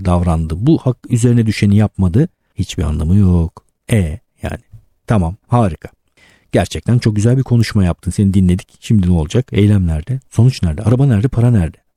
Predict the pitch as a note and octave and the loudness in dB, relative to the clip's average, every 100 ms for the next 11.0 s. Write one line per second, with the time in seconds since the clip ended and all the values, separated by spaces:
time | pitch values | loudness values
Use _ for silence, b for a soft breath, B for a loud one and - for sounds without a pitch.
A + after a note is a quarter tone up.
0 | _ - - - F#3 A#2+ G#2 - C3+ A2+ | _ -8 -4 0 2 2 0 0 0 2
1 | G#2 - D3 B2+ B2+ E3+ B2 G2 - D2+ | 0 0 2 2 2 2 2 2 0 -4
2 | D2 C#2+ D2+ _ _ _ _ _ - A2 | -4 -6 -10 _ _ _ _ _ -6 2
3 | C3+ C#3 C#3 G2+ D#2+ _ _ - G2+ F#2+ | 4 4 4 2 -2 _ _ -4 0 0
4 | F2 - G#2+ A2 A2 - G#2 G#2+ G2 F#2+ | 0 0 2 2 0 -2 0 2 2 2
5 | F2+ D2+ _ _ - - A#2 A#2+ A#2+ G2 | 2 -2 _ _ -16 -6 0 2 2 0
6 | G#2 F#2+ F2+ F2+ - A2 A2+ A#2 G2+ F#2+ | 0 2 2 -2 -4 -2 2 2 2 0
7 | F2 G#2 A2+ - - A2 - _ _ - | 0 2 2 0 -4 -4 -6 _ _ -12
8 | - A#2+ B2+ D#3 D3+ - _ G#2+ A#2+ B2 | -4 0 2 0 -4 -12 _ 0 2 4
9 | A2+ G#2 - A#2 G#2 - F#2 F#2 - G#2 | 2 0 0 2 2 0 -2 0 2 0
10 | - A2 F2+ - - G2 E2 - - | 2 -2 -2 -10 -2 0 0 -4 -4